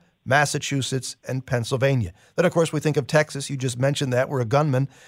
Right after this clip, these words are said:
held four people hostage at a synagogue recently, ranking at number six.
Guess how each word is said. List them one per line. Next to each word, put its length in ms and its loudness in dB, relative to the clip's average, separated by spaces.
held 200 4
four 240 2
people 300 0
hostage 440 2
at 80 -2
a 60 -2
synagogue 500 0
recently, 500 -2
ranking 320 0
at 100 2
number 360 2
six. 420 0